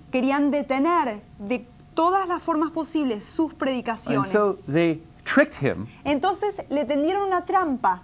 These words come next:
Speaker 2: Patrick Hamilton,
Speaker 1: a Patrick Hamilton.
Speaker 2: challenging him to a debate
Speaker 1: Lo desafiaron a un debate
Speaker 2: at the castle at Saint Andrews,
Speaker 1: en el castillo de San Andrés,
Speaker 2: there on the coast of Scotland.
Speaker 1: ahí en la costa de Escocia.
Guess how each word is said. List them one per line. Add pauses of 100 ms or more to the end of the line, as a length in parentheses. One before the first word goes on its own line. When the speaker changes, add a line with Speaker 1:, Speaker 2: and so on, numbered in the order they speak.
(140)
Speaker 2:
Patrick
Hamilton, (140)
Speaker 1:
a
Patrick
Hamilton.
Speaker 2:
challenging
him (220)
to
a
debate (280)
Speaker 1:
Lo
desafiaron
a
un
debate (160)
Speaker 2:
at
the
castle
at
Saint
Andrews,
Speaker 1:
en
el
castillo
de
San
Andrés,
Speaker 2:
there
on
the
coast
of
Scotland. (140)
Speaker 1:
ahí
en
la (100)
costa
de
Escocia.